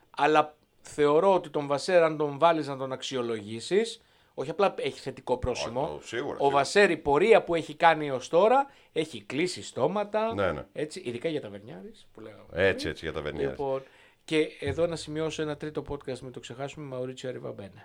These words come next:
Speaker 2: Μαουρίτσιο. Θεούλης. Είναι ακόμα Juve; Δεν θυμάμαι. Δεν
Speaker 1: Νομίζω.
Speaker 2: ξέρω. Ναι, λογικά θα είναι. Ε,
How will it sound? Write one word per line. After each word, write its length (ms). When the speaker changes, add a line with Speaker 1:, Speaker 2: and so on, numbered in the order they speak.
Speaker 2:
Μαουρίτσιο. 540
Θεούλης. 440
Είναι 140
ακόμα 400
Juve; 280
Δεν 120
θυμάμαι. 280
Δεν 100
Speaker 1:
Νομίζω. 140
Speaker 2:
ξέρω. 160
Ναι, 240
λογικά 260
θα 120
είναι. 100
Ε, 540